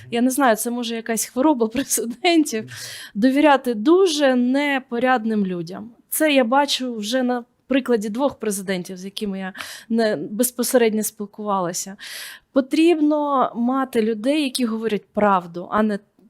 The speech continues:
Speaker 1: ті, хто навколо тебе створюють теплу ванну. Президенту потрібно заземлитися, приземлитися і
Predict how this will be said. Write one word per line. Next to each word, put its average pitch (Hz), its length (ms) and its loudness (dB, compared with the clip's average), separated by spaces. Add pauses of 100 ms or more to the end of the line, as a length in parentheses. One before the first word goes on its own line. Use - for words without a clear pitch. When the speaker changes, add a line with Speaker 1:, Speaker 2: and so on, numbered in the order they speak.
(100)
Speaker 1:
ті, 302 240 4
хто 214 600 0 (300)
навколо 226 460 0
тебе 220 640 2 (160)
створюють 240 680 2
теплу 214 320 -2
ванну. 180 580 -6 (100)
Президенту 285 640 4
потрібно 262 920 0 (260)
заземлитися, 202 1000 2
приземлитися 214 1040 2 (200)
і 247 420 4